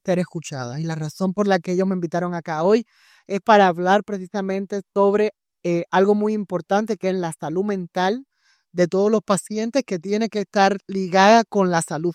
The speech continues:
física. Es algo que yo explicaba siempre a mis pacientes, que donde no hay salud mental, no hay salud física, y donde no hay salud física, no hay salud mental, porque no existe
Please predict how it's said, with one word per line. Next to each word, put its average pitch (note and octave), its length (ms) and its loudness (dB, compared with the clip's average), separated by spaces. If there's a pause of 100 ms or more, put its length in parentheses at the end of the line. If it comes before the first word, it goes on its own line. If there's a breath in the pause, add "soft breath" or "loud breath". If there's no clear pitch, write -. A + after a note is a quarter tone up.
(100)
física. - 580 -12 (480 soft breath)
Es F3 120 -2
algo G#3+ 200 4
que G#3 120 0
yo G3 80 2
explicaba G3 540 -2
siempre G3 320 -6
a - 20 0
mis F#3+ 160 -4
pacientes, A#3 600 -4
que F#3 160 -4
donde F3 380 0
no F#3+ 380 2
hay F#3 220 0
salud F3 420 -4 (100)
mental, F3+ 720 2 (420)
no F#3+ 200 4
hay F#3+ 180 4
salud F#3 220 0
física, A#3 500 -4
y G3+ 40 0
donde E3+ 200 -2
no D#3+ 120 -4
hay E3+ 100 -2
salud F#3 240 -4 (100)
física, G3+ 400 -8
no E3 160 -6
hay D#3+ 100 -6
salud E3 260 -6
mental, D#3+ 440 -6
porque E3+ 280 -10
no E3+ 120 -6
existe G#3+ 520 -8